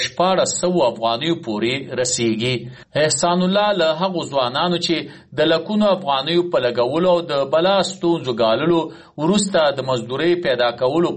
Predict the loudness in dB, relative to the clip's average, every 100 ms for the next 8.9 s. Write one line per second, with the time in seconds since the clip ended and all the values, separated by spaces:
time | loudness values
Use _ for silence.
0 | -2 0 2 2 0 -6 -2 0 0 0
1 | 0 2 2 2 2 2 0 2 0 2
2 | 2 2 0 0 0 0 0 0 0 -2
3 | -2 -6 -8 -4 0 2 2 0 -2 -2
4 | -4 -4 -8 -2 -2 0 -2 0 0 0
5 | -2 -4 -2 -4 0 0 2 0 -2 -4
6 | -4 -4 -4 -4 0 0 0 0 0 -2
7 | 0 2 2 0 -2 -2 -2 -2 0 0
8 | -2 -4 -2 0 -2 -4 -14 -4 -2